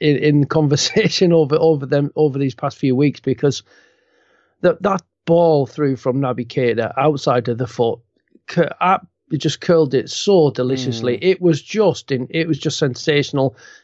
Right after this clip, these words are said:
Speaker 1: And then, you know, Firmino, the little layoff, but it was, it, it was just the speed at which it happened. You know, that sixth sense, able to read each other like that.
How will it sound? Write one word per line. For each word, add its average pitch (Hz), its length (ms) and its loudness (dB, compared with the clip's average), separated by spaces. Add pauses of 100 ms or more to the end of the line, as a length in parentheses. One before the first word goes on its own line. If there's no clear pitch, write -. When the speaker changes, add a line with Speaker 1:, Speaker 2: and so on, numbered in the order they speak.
(100)
Speaker 1:
And 180 200 2
then, 170 340 4 (1200)
you 160 100 -2
know, 151 220 -2
Firmino, 185 680 4
the 165 80 4
little 175 400 4
layoff, 139 480 2
but 180 160 2
it 175 100 -10
was, 180 260 0 (100)
it, - 140 -10 (240)
it - 180 -2
was 190 160 0
just - 260 -4
the 190 60 0
speed 208 540 0
at 151 100 0
which 160 280 0
it - 80 -4
happened. 120 680 -6 (240)
You 156 80 4
know, 160 160 4
that 165 200 -2
sixth - 360 -4
sense, 135 500 -2 (320)
able 185 320 2
to 160 140 -2
read 156 300 0
each 139 200 -2
other 127 340 0
like 147 380 2
that. 120 380 -4